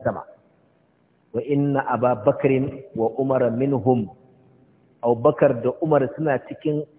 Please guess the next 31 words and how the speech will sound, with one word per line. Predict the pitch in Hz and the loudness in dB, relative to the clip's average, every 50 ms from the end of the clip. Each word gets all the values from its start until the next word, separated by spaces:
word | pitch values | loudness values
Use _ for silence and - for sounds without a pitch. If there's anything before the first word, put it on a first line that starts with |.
| _ _ _ | _ _ _
ahlu | 175 180 180 175 165 151 123 | 4 6 6 6 4 2 4
darajatul | 127 127 123 113 139 131 - 127 117 - | 4 4 4 4 2 0 0 -4 -6 -2
ula, | 131 123 110 92 - - - - _ _ _ _ _ _ _ _ _ - | -2 -2 0 -2 -4 -8 -14 -20 _ _ _ _ _ _ _ _ _ -4
ul-, | 120 123 - _ _ | -4 -4 -6 _ _
ula. | 143 120 104 78 - - - _ _ _ _ _ - | -2 -2 -2 -2 -4 -8 -18 _ _ _ _ _ -2
Sai | 135 | -2
ya | 135 127 | -2 -2
ce, | - - - 120 90 - _ _ _ _ _ _ _ - | -4 -6 -8 -8 -8 -8 _ _ _ _ _ _ _ -2
"Wa | 117 127 - - - | -2 -2 -2 0 -2
an'ima", | 165 165 160 160 165 - - 147 123 113 110 110 107 104 95 87 82 76 - - - _ _ | 0 0 0 0 -2 -4 -4 -4 -4 -4 -6 -6 -6 -8 -8 -8 -10 -10 -12 -14 -20 _ _
kuma | - 147 139 139 135 | -6 -4 -2 -2 -2
madalla | 139 139 151 165 160 160 165 160 143 143 120 113 110 110 117 120 117 | -2 -2 -2 0 0 0 -2 0 2 0 0 0 -2 -2 0 -2 -2
da | 104 98 - | -2 -6 -14
su. | - _ - _ _ _ _ _ _ _ _ _ _ _ _ _ _ _ _ _ _ _ _ _ _ _ _ _ _ _ _ - | -20 _ -20 _ _ _ _ _ _ _ _ _ _ _ _ _ _ _ _ _ _ _ _ _ _ _ _ _ _ _ _ -2
Wannan | 143 147 143 139 131 | 0 0 0 -2 -4
isnadi | - - 139 143 139 135 127 | -6 -2 -2 0 0 0 0
ne | 123 127 127 | 0 0 0
mai | 123 113 107 | 0 0 0
rauni, | 104 113 113 110 110 113 110 107 107 - _ _ | 0 0 -2 -2 -2 -4 -4 -6 -10 -14 _ _
amma | 107 104 104 113 120 120 120 123 - - - - _ _ _ _ _ _ _ - | -14 -10 -8 -6 -4 -4 -4 -6 -8 -14 -20 -20 _ _ _ _ _ _ _ -8
akwai | - - - 143 | -4 2 4 4
mutaba'a | 139 127 120 - 143 139 135 143 143 131 135 123 107 | 4 4 0 2 2 4 4 4 2 2 0 0 2
da | 107 | 2
ya | 104 110 107 - | 0 0 -2 -2
samu. | - 117 113 107 92 82 - - | -2 -2 -2 -2 -6 -10 -16 -20
Shi | - - - 131 131 | -20 -12 -2 -2 -2
Afiyatul | 131 131 - - 117 - - - - - - 151 139 127 - 127 107 | -2 -2 -4 -6 -8 -8 -8 -10 -12 -12 -6 -4 -6 -4 -2 -2 -2
Aufi, | 92 - 135 135 123 - - 170 190 - - _ _ _ _ _ _ _ _ _ | 2 2 2 2 0 -2 -8 -12 -12 -14 -18 _ _ _ _ _ _ _ _ _
zaka | 110 123 123 - 110 | -2 -2 -2 -2 -2
ga | 98 117 117 117 117 117 - - 147 | 0 2 2 4 4 2 0 -2 -4
Ibn | 131 131 | -4 -2